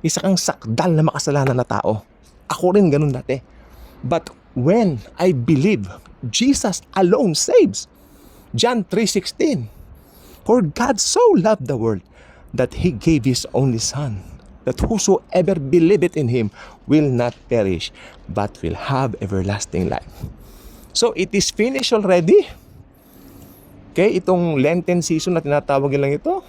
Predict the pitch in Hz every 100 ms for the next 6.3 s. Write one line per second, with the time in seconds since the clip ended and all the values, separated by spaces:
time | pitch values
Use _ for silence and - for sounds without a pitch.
0 | 165 202 214 165 202 - - - - 226
1 | 269 220 233 233 285 320 285 427 415 466
2 | 523 302 127 - - - - 202 208 254
3 | 277 196 208 190 220 302 - 190 185 190
4 | 190 196 180 403 392 - - - - -
5 | - - - 208 220 196 190 208 190 208
6 | 254 262 -